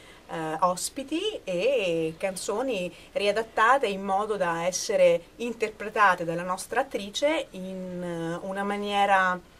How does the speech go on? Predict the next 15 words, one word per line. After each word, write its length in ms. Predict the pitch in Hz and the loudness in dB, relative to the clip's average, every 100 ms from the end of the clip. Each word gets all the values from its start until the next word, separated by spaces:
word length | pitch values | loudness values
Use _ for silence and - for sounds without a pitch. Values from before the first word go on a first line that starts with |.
| - - - | -20 -20 -12
eh, 320 | 185 175 165 165 | -8 -4 -4 -4
intensa, 960 | 220 226 285 262 294 302 - 320 349 - - - - | -6 2 6 6 6 -2 0 0 0 -2 -20 -20 -10
diversa, 880 | 208 220 170 156 - - 220 320 - - - - | -4 4 4 4 -4 -2 0 -2 -4 -20 -20 -14
e 560 | - 185 170 165 160 165 | -6 -4 -2 -2 -4 -4
che 140 | 247 233 | -4 0
però 560 | 285 285 240 285 - | 8 10 10 8 6
affonda 540 | - 190 - 240 226 208 | 4 2 2 -2 0 -2
le 80 | 185 | -2
radici 380 | 208 214 240 214 | -6 -8 -8 -8
in 100 | - | -6
quella 240 | 208 196 | 0 2
che 80 | 185 | 2
è 40 | |
la 80 | 175 | 0
nostra 460 | 175 180 - 170 | -2 -8 -4 -4